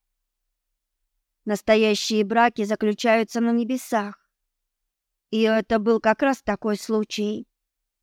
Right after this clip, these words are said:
Я не собиралась его уводить у кого-то, не закатывала истерик, как обычно делают любовницы, потому что я для него была, как он сам говорил, младшей женой.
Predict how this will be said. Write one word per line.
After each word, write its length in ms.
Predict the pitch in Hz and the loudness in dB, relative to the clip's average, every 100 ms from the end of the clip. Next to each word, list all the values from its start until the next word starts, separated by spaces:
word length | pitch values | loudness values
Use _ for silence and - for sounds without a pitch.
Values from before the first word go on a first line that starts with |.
| _ _ _ | _ _ _
Я 180 | - 220 | 2 2
не 140 | 214 220 | 4 0
собиралась 640 | 247 233 277 240 190 - | -2 2 4 2 0 -4
его 320 | 220 214 214 | -2 2 0
уводить 440 | 208 214 208 196 | 2 2 0 -6
у 60 | 196 | -6
кого-то, 720 | - 208 208 208 - 196 208 - _ _ _ _ | -4 -2 -2 -6 -6 -6 -6 -16 _ _ _ _
не 140 | 220 214 | -2 2
закатывала 720 | 233 240 294 - 196 202 208 | 2 4 0 0 -2 0 -2
истерик, 500 | 220 - 220 208 208 | -6 -4 -2 -2 -4
как 200 | - 202 | -6 0
обычно 460 | 220 214 208 220 214 | 0 0 -4 -4 -2
делают 420 | 202 208 202 196 | 0 0 -2 0
любовницы, 920 | 226 214 214 196 202 - - 196 220 - _ _ _ _ _ _ _ _ | 0 2 -2 -2 -4 -8 -8 -8 -8 -14 _ _ _ _ _ _ _ _
потому 320 | 220 214 220 | -2 2 2
что 160 | 208 226 | 0 0
я 200 | 226 220 | 4 4
для 140 | 220 | 4
него 300 | 220 220 220 | 2 2 0
была, 340 | 202 226 220 214 | 0 2 4 4
как 240 | 220 - | 0 -2
он 120 | 226 | -4
сам 320 | 214 220 208 | -2 0 0
говорил, 560 | 208 208 214 214 220 214 - _ | -2 0 0 2 -2 -4 -12 _
младшей 500 | 226 233 220 - 247 | 0 2 2 0 -8
женой. 580 | 226 262 254 208 196 208 | -4 -2 -2 -2 -6 -12